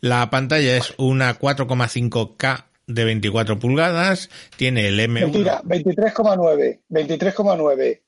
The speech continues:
Speaker 2: Eh, pone veinticuatro, pero no son veinticuatro.
Speaker 1: Pero lo dice
Speaker 2: Son
Speaker 1: el
Speaker 2: veinticuatro
Speaker 1: tamaño,
Speaker 2: con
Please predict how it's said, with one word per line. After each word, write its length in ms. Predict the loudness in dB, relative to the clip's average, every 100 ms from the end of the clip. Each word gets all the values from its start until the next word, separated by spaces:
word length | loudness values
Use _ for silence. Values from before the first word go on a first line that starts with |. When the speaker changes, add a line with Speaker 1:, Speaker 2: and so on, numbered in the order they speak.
| -4
Speaker 2:
Eh, 440 | 2 4 4 2
pone 160 | 2 2
veinticuatro, 680 | 2 0 0 2 4 2 2
pero 180 | 0 0
no 100 | 0
son 120 | -2
veinticuatro. 560 | -2 -2 0 0 0 -2
Speaker 1:
Pero 160 | 0 0
lo 200 | 0 2
dice 60 |
Speaker 2:
Son 80 | 2
Speaker 1:
el 40 | 0
Speaker 2:
veinticuatro 380 | 0 0 2 2
Speaker 1:
tamaño, 60 | 0
Speaker 2:
con 120 | 0